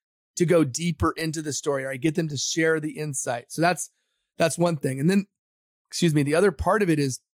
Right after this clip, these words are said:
what are they sharing all the time? And then kind of avoid going into those areas unless it's so valuable that you think it'd be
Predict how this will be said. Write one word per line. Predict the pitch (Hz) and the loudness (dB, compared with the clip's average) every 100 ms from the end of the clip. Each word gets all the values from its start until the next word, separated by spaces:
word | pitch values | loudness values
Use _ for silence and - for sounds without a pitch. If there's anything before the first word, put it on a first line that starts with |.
| _ _ _ _ - - | _ _ _ _ -20 0
what | 147 196 | 4 4
are | |
they | 226 190 | 4 2
sharing | - 175 175 170 156 | 2 0 0 0 0
all | 147 143 | 0 -2
the | 135 | -2
time? | 131 143 175 214 | -2 0 2 2
And | 165 | 2
then | 147 | -2
kind | 175 160 | -4 -4
of | 147 | -6
avoid | 131 143 147 147 135 _ _ _ _ - | -6 -4 -2 -2 -8 _ _ _ _ 0
going | 156 160 | 2 4
into | 151 127 | 0 0
those | 147 160 156 | 0 0 2
areas | 180 208 196 - | 2 2 0 -2
unless | 170 170 - | -4 -4 -6
it's | - | -8
so | - - 185 | -8 2 4
valuable | 175 165 160 147 147 | 4 4 4 2 0
that | 139 - | -4 -12
you | 135 151 | -8 -2
think | 165 151 | -2 -2
it'd | 139 | -6
be | 135 127 | -4 -4